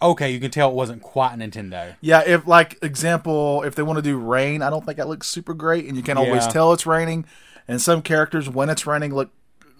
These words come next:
Speaker 2: like plastic. <laughs>
Speaker 1: Yeah.
Speaker 2: For example.
Speaker 1: The,
Speaker 2: Um,
Speaker 1: the Bowser course, there's, like, carpet.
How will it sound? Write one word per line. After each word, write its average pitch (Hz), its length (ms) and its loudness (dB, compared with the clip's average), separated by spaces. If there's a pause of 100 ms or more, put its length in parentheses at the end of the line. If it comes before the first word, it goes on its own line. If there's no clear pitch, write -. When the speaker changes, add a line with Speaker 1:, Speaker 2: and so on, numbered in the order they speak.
(120)
Speaker 2:
like 131 200 -2
plastic. 175 640 -2
<laughs> 160 140 2
Speaker 1:
Yeah. 151 400 6 (260)
Speaker 2:
For 180 160 -6
example. 180 580 -4 (460)
Speaker 1:
The, 160 200 0
Speaker 2:
Um, 165 200 4
Speaker 1:
the 165 60 6
Bowser 175 440 6
course, 240 460 2
there's, 139 320 -8
like, 135 220 0
carpet. 190 560 2